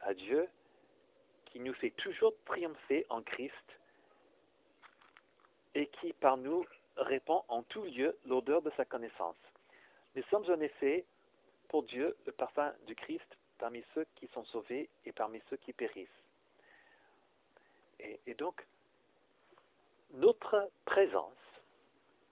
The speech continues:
dans ce monde, là où Dieu nous place, c'est un parfum du Christ. Et là aussi,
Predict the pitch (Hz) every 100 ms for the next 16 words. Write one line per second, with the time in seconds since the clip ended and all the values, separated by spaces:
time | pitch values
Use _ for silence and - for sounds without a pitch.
0 | 104 135 185 - 135 104 90 131 123 -
1 | 139 180 202 151 156 131 127 - 90 120
2 | - - - - - _ _ _ - -
3 | - 190 240 - _ _ _ - 131 143
4 | - 170 170 139 - 104 - - _ _
5 | _ _ - _ - 107 131 165 - 151